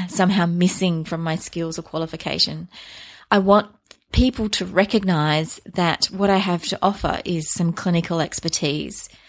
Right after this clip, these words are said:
The abnormal psychologist was just meant to be <laughs> the name of the show. And so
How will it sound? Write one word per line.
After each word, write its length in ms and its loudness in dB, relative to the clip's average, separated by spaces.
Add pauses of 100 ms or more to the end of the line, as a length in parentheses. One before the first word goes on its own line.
(280)
The 120 2
abnormal 400 4
psychologist 680 0
was 240 -4
just 420 -2
meant 260 0
to 120 -4
be 240 4
<laughs> 20 -6
the 120 6
name 360 6
of 160 -2
the 100 -2
show. 640 4 (640)
And 160 0
so 440 4